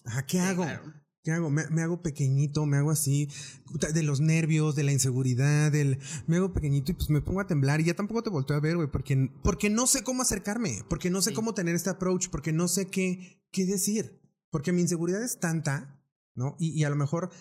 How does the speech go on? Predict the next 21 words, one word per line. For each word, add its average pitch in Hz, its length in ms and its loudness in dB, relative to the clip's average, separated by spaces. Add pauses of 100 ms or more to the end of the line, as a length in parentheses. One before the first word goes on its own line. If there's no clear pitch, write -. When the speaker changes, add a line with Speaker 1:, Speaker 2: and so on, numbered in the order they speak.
(140)
Speaker 1:
rebasas 151 640 -2
mi, 127 560 0
mis 127 680 0
expectativas, 135 760 -4
porque - 280 -2
lamentablemente, 156 1120 0
güey, 139 380 -6
en 131 180 0
el, 127 200 0
en 139 160 2
el 135 120 2
tema 156 240 0
de, 147 380 -2 (580)
de 123 480 2
amor 123 340 2
y 143 60 0
de 131 80 0
pareja, 120 540 -2
también 135 240 0
ponemos 147 260 -2
expectativas. 117 760 -8